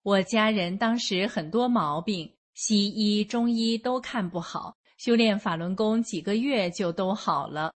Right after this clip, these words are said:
到现在还在练。就是公道自在人心吧，所以命是自己的，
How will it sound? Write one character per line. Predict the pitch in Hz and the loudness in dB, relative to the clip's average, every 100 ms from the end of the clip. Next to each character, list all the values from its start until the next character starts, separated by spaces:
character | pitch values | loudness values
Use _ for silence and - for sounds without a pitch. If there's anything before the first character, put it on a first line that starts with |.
| _ _ | _ _
到 | 247 | 0
现 | 226 285 247 | 0 0 -2
在 | 226 277 202 | 2 2 2
还 | 202 160 | 0 -6
在 | 160 208 175 | -4 -4 -2
练。 | 175 190 147 - _ _ _ _ | -2 -4 -4 -12 _ _ _ _
就 | 233 | 4
是 | 208 - 202 175 | 4 4 2 2
公 | 170 247 247 | -2 -2 0
道 | 269 214 180 | 2 4 2
自 | 180 220 | 0 -2
在 | 185 180 | -2 -2
人 | 170 160 170 | -2 -4 -4
心 | - 226 220 | -2 0 2
吧， | 220 170 135 - _ _ _ | 2 0 -2 -10 _ _ _
所 | - 214 | 2 4
以 | 214 190 175 | 6 2 0
命 | 254 285 220 | 0 0 0
是 | 214 214 185 | 0 0 -2
自 | 170 208 | -2 -4
己 | 175 190 135 | -4 -6 -8
的， | 156 160 | -4 -6